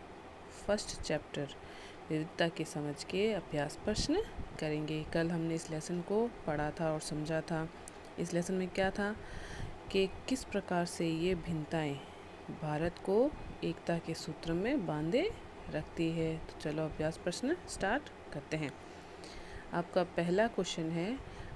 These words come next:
अपने इलाके में मनाए जाने वाले विभिन्न त्योहारों की सूची बनाइए।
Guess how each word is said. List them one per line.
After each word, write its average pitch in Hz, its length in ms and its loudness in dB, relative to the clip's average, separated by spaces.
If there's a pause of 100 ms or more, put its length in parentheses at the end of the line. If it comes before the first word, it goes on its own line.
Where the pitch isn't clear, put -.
अपने 254 460 6
इलाके 175 520 6
में 175 220 4
मनाए 170 480 4
जाने 151 380 2
वाले 151 400 2
विभिन्न 165 560 4
त्योहारों 156 560 2
की 165 180 -2
सूची 196 400 0
बनाइए। 180 680 2